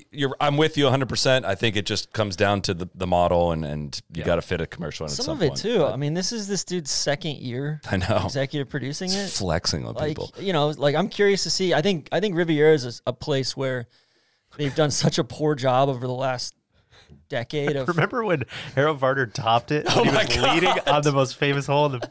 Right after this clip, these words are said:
Speaker 2: like, maybe top five most famous hole on the P G A Tour? They didn't show it. <laughs>
Speaker 3: Like, the, and they didn't even go back and show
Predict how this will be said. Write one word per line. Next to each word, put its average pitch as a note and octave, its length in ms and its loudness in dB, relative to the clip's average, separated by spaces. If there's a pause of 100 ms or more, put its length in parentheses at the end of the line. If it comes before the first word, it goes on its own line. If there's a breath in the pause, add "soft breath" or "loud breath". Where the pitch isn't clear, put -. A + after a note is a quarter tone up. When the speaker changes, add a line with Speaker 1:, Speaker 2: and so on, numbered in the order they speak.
Speaker 2:
like, A#2 260 -2 (340 loud breath)
maybe C3+ 140 0
top A2+ 240 0
five A#2+ 240 2
most B2 160 -2
famous B2+ 240 -2
hole D3 160 2
on C#3 60 0
the C3 80 -8
P D3 120 -2
G C#3 100 -2
A C3+ 40 -4
Tour? D3+ 240 -2
They A2+ 100 -4
didn't C3 360 -4
show A2 320 0
it. A#3 200 0
<laughs> - 120 -6 (180)
Speaker 3:
Like, G3 180 2
the, G#3+ 100 0
and F#3+ 260 -2
they G#3 120 6
didn't B3 120 2
even A#3 120 0
go F#3 100 4
back G3+ 240 4
and F#3+ 100 0
show A3 160 6